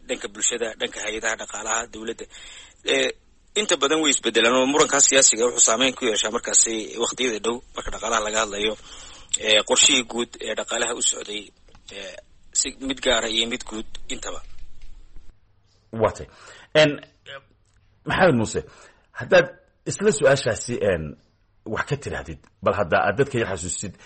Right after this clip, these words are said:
Speaker 2: een, dariiqii, een, loo soo maray iyo hubantilaantii doorashooyinka ama murankii siyaasiga ahaa, maxaad ku odhan lahayd?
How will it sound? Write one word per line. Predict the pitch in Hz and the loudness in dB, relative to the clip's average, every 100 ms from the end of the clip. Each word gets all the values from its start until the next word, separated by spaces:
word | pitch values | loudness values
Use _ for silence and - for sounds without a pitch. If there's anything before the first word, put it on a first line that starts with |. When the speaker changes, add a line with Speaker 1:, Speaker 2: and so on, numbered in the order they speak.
| - - | -16 -4
Speaker 2:
een, | 104 92 82 80 - _ _ _ _ _ _ | 0 0 -2 -8 -14 _ _ _ _ _ _
dariiqii, | 104 120 123 110 107 - | 0 2 2 0 -4 -6
een, | 85 78 - _ - - | -8 -10 -14 _ -14 -8
loo | 110 123 123 | 2 6 6
soo | - 104 | 4 2
maray | 95 104 | 4 4
iyo | 101 92 | 2 0
hubantilaantii | 90 - 98 104 85 | -2 0 0 0 -2
doorashooyinka | 92 85 - 110 95 71 - - | -2 -2 0 0 0 -4 -14 -12
ama | - 113 | -4 0
murankii | 117 120 - 98 | 2 2 0 -4
siyaasiga | - 110 107 90 82 | 2 2 2 -2 -6
ahaa, | 76 69 - _ _ _ | -6 -10 -14 _ _ _
maxaad | - 127 | -6 -4
ku | 110 | -2
odhan | 95 | -2
lahayd? | 71 | -4